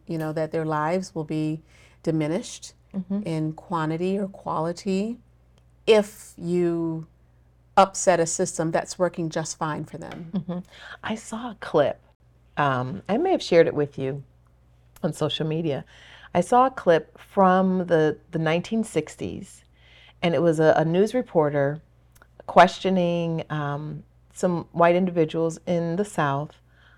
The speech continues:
Speaker 2: about what their thoughts were on the,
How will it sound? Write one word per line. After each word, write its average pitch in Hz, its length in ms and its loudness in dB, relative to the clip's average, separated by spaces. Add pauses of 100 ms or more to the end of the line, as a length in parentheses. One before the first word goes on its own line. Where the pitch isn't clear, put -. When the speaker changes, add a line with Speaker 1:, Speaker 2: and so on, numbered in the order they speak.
(220)
Speaker 2:
about 170 320 6
what 190 160 2
their 196 120 4
thoughts 170 460 4
were 143 460 2
on 143 600 -4 (380)
the, 151 460 0